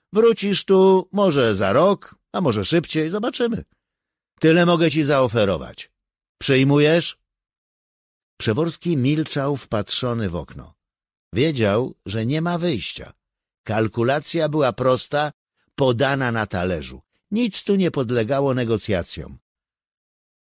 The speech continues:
"Przyjmuję". Opuścił głowę.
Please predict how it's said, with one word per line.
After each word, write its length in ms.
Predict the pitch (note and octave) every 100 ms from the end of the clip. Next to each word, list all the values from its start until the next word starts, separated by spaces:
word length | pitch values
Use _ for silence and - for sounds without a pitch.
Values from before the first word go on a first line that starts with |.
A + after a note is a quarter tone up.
| -
"Przyjmuję". 720 | - A2 G2+ D2+ B1+ - - _ _ _ _ _ _ _
Opuścił 720 | C3 A#2 A2+ G2+ - G2 D#2+ D2
głowę. 600 | D2 D2+ C2+ B1+ B1